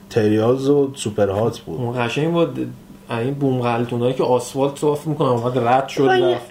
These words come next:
Speaker 1: عجب اصولی ایکس باکس رو نمی‌دونم چه این کارو می‌کنه و نمی‌داره یه بازی رو، این بازی گنده های ایکس باکس رو یه دونه نه، از یک تا مثلاً پونزده ماه رایگان میذاره، یکی دیگه از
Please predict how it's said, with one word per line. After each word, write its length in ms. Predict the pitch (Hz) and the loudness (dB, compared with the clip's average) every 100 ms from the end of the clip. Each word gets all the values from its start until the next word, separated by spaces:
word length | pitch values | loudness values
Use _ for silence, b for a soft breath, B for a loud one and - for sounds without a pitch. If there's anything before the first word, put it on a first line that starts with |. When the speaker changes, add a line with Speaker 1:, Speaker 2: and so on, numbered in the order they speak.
| - 220 | -4 2
Speaker 1:
عجب 240 | 208 202 | 2 2
اصولی 340 | 208 - 233 233 | 2 0 0 0
ایکس 240 | 190 - | -2 2
باکس 280 | 196 196 - | 2 4 4
رو 80 | 196 | 4
نمی‌دونم 320 | 202 202 196 | 4 2 0
چه 200 | - 196 | 2 4
این 140 | 196 | 4
کارو 260 | 190 196 196 | 4 2 4
می‌کنه 420 | 190 196 208 226 | 2 2 4 4
و 80 | 202 | 2
نمی‌داره 420 | 220 226 226 214 | 2 2 2 4
یه 160 | 208 220 | 4 4
بازی 380 | 202 170 185 | 4 2 4
رو، 200 | 190 127 | 4 4
این 220 | 117 135 160 | 2 2 2
بازی 180 | 143 | 2
گنده 260 | 135 139 131 | 0 0 2
های 120 | 139 | 2
ایکس 140 | 139 - | 2 0
باکس 300 | 127 - 104 | 0 0 -4
رو 120 | 92 B B B B B B | -4 B B B B B B
یه 120 | 143 | 4
دونه 200 | 220 240 240 | 4 4 0
نه، 80 | 226 - - - - - - - - - | -2 -8 -20 -20 -20 -20 -20 -20 -20 -4
از 140 | 143 156 | -2 4
یک 300 | 170 196 - | 4 4 4
تا 80 | 180 | 4
مثلاً 260 | 165 165 | 4 2
پونزده 580 | 170 180 165 151 160 190 | 0 2 2 4 4 4
ماه 240 | 208 185 156 | 4 2 4
رایگان 420 | 151 147 147 147 | 4 4 2 2
میذاره، 360 | 147 147 147 | 4 4 4
یکی 220 | 156 190 202 | 2 2 2
دیگه 160 | 196 | 2
از 120 | 196 | 2